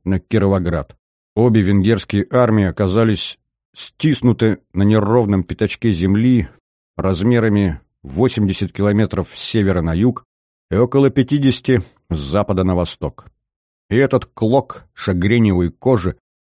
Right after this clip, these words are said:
над которым господствует авиация большевиков и их покровителей, непрерывно уменьшается в размерах.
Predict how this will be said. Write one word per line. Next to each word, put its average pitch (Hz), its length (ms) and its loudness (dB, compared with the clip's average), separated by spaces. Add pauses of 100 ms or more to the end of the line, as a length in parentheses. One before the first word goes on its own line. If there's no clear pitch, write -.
(220)
над 82 180 -6
которым 101 420 0
господствует 90 920 -2
авиация 92 520 -2
большевиков 90 800 -4
и 90 140 0
их 87 120 -4
покровителей, 92 800 -2 (440)
непрерывно 117 960 4
уменьшается 95 760 0
в 73 40 -4
размерах. 78 640 -6